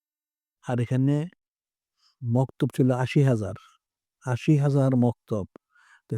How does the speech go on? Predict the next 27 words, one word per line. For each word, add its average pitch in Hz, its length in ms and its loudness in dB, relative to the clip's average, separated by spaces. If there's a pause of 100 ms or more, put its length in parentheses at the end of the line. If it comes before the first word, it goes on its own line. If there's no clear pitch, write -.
তিন 147 200 2
লক্ষ 131 300 2
লোকের 139 300 2
মধ্যে 131 280 2
আশি 127 220 -4
হাজার 131 180 0
মক্তব 131 340 -2
হইলে 131 400 0 (1040)
তাহলে, 127 200 -2
আহ, 120 460 -4
কতজনে 143 480 0
কটা 139 180 0
মক্তব 131 340 0
হইলে? 110 160 0
অর্থাৎ 120 200 -4
প্রত্যেক 123 400 -4
ঘরে 117 220 4
ঘরে 139 180 4
মক্তব। 113 440 0 (1800)
প্রত্যেক 139 440 -2
ঘরে 127 220 4
ঘরে 131 160 4
মক্তব 120 400 0
ছিল, 110 120 -4
তালিম 131 320 2
গা 110 140 -2
ছিল। 95 280 -10